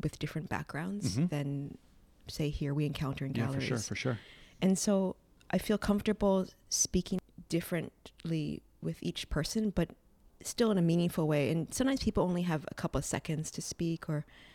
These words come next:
Speaker 1: they're willing to be here for three hours with me, which has happened.
Speaker 2: Yeah.
Speaker 1: And
Speaker 2: During a
Speaker 1: that's
Speaker 2: studio visit, you mean?
Speaker 1: Yeah, th-, like a
Speaker 2: Yeah.
Speaker 1: three-hour studio visit. That's really special. Someone's really engaged.
Speaker 2: Sure.
Speaker 1: And, and, and so I,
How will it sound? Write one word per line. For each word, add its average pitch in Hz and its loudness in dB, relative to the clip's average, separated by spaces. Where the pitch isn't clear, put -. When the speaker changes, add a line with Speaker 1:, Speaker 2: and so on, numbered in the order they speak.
Speaker 1:
they're 180 6
willing 170 6
to 180 0
be 165 2
here 170 2
for 160 -4
three 160 -2
hours 160 -4
with - -8
me, 233 -2
which - -4
has 160 0
happened. 165 -4
Speaker 2:
Yeah. 104 6
Speaker 1:
And 92 0
Speaker 2:
During 120 12
a - 12
Speaker 1:
that's 110 6
Speaker 2:
studio 120 8
visit, 98 0
you 110 -4
mean? 107 2
Speaker 1:
Yeah, 185 2
th-, - -2
like 185 4
a 185 0
Speaker 2:
Yeah. 165 0
Speaker 1:
three-hour 185 2
studio 175 0
visit. 143 0
That's 180 -2
really 202 2
special. 156 -4
Someone's 190 0
really 160 2
engaged. 147 -6
Speaker 2:
Sure. - -6
Speaker 1:
And, 175 2
and, 180 -2
and 196 0
so 208 -2
I, 196 -2